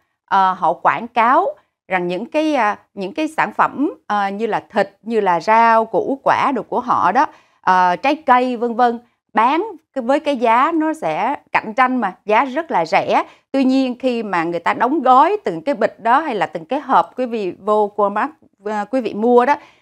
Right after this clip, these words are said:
thì thấy rằng là những cái đó khi mà họ cân á, thì tính tiền ra họ thấy rằng thật sự nó mắc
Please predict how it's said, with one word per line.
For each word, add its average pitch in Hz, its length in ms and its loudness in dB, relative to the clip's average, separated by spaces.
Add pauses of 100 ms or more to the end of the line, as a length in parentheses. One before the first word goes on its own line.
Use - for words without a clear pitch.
(140)
thì 202 140 2
thấy 262 360 -2
rằng 196 220 -4
là 175 280 2 (200)
những 214 160 -8
cái 302 120 -2
đó 269 280 4
khi 254 140 -8
mà 190 140 -6
họ 165 160 -8
cân 277 340 0
á, 339 80 -2 (340)
thì 165 240 -8
tính 427 140 -4 (120)
tiền 220 280 0
ra 247 240 2
họ 233 160 -4
thấy 320 240 -4
rằng 185 160 -4
thật - 200 -10
sự 170 300 -4
nó 269 100 -4
mắc 381 260 -4